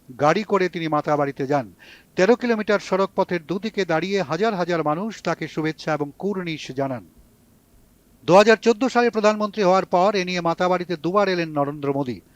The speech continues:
প্রসাদ প্রকল্পে ঊনপঞ্চাশ কোটি টাকা ব্যয়ে পর্যটন মন্ত্রণালয়ের তীর্থযাত্রা পুনরুজ্জীবন এবং আধ্যাত্মিক ঐতিহ্য বৃদ্ধি অভিযানের আওতায় নতুন পরিকাঠামোতে বর্তমানে বেড়েছে একান্ন শক্তিপীঠের অন্যতম এই পীঠের মহিমা।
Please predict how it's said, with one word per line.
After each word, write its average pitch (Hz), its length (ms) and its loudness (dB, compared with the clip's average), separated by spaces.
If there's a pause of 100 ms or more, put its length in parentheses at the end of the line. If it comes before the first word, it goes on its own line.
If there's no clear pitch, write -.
(320)
প্রসাদ 175 440 2
প্রকল্পে 175 420 0
ঊনপঞ্চাশ 185 580 0
কোটি 185 220 -6
টাকা 160 260 -2
ব্যয়ে 160 240 -2
পর্যটন 185 500 0
মন্ত্রণালয়ের 170 720 -2
তীর্থযাত্রা 165 720 -2
পুনরুজ্জীবন 170 800 -2 (280)
এবং 165 200 4
আধ্যাত্মিক 175 600 0
ঐতিহ্য 180 580 -2
বৃদ্ধি 180 360 -4
অভিযানের 165 460 0
আওতায় 156 460 2 (260)
নতুন 240 320 2
পরিকাঠামোতে 170 800 -2
বর্তমানে 156 540 -2 (260)
বেড়েছে 175 420 2
একান্ন 220 540 -2
শক্তিপীঠের 170 720 -4
অন্যতম 165 500 -2
এই 185 100 -2
পীঠের 147 340 -4
মহিমা। 143 360 -2